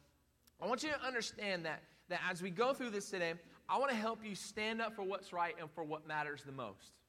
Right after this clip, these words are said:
okay? So, so if God ever chooses you, He ever speaks to you to go and help someone and help mentor them, help coach them, help correct them, uh, I, I, I, I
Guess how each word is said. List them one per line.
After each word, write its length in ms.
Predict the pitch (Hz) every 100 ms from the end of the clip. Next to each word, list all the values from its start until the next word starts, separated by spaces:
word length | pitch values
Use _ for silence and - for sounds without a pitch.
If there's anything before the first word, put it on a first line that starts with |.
| _ _
okay? 140 | 139 143 - _ _ _ _ -
So, 140 | 214 202
so 220 | 202 190
if 160 | 170
God 340 | 175 240 254 254 214
ever 180 | 233
chooses 520 | 240 - 247 220 226 190
you, 180 | 240
He 80 | 233
ever 140 | 233 233
speaks 420 | - 226 220 -
to 60 | 220
you 100 | 226
to 60 |
go 300 | 190 208 214 214 -
and 120 | 196
help 300 | - 226 220
someone 460 | - 214 196 170 156
and 80 | 165
help 180 | 208
mentor 300 | 202 202 -
them, 160 | 185 165
help 260 | 165 190 -
coach 320 | 214 208 -
them, 160 | 175
help 200 | 160 190
correct 520 | - 196 180 202 190 -
them, 200 | 151 123 - -
uh, 140 | - 156
I, 120 | 160 135 - - - 147 - 160 -
I, 40 |
I, 200 | 156
I 20 | -